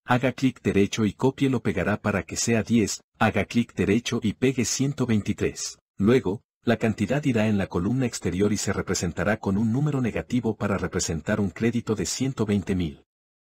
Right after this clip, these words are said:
También vamos a sangrar este número haciendo clic en él y yendo a la alineación de la pestaña Inicio y aumentar la sangría. Ahora vamos a publicar esto a medida que avanzamos. Así que aquí está.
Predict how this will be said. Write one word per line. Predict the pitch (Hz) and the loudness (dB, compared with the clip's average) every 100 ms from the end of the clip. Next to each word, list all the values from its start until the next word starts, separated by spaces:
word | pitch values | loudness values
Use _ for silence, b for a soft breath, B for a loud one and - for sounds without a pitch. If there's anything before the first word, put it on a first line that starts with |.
| _ _ _ _ _ | _ _ _ _ _
También | 117 104 117 160 | 2 4 4 4
vamos | 143 151 127 | 2 2 2
a | |
sangrar | 117 98 85 95 | 0 0 2 2
este | 92 - 87 | 2 -2 -2
número | 92 147 135 | 0 2 2
haciendo | 110 120 113 98 | 2 2 2 2
clic | - 107 - | 2 0 2
en | 95 | 0
él | 87 | 2
y | 87 | 0
yendo | 101 110 110 | 4 4 4
a | |
la | 101 90 | 2 2
alineación | 85 82 - 110 104 | 0 0 0 2 2
de | |
la | 92 82 | 2 0
pestaña | 82 - 104 92 | -4 0 0 2
Inicio | 80 98 131 - 117 | 2 0 0 0 0
y | 104 | 2
aumentar | 104 90 80 - 123 | 2 2 -2 0 0
la | 123 107 | 0 0
sangría. | 107 92 82 73 _ _ _ _ _ _ _ _ _ - | 0 0 -2 -2 _ _ _ _ _ _ _ _ _ 0
Ahora | 123 175 | 2 2
vamos | 165 139 110 | 2 0 -2
a | 104 | -4
publicar | 95 87 - 85 | -4 -4 -2 0
esto | 87 - | 0 -2
a | 87 | -4
medida | 78 104 104 | -2 -2 -2
que | - 98 | -2 -2
avanzamos. | 90 82 87 80 - - _ _ _ _ _ _ _ _ _ | -2 0 -2 -4 -10 -14 _ _ _ _ _ _ _ _ _
Así | 98 - 143 | -2 0 -2
que | - 123 | 0 0
aquí | - 113 | 4 2
está. | - 92 - | 2 -4 -6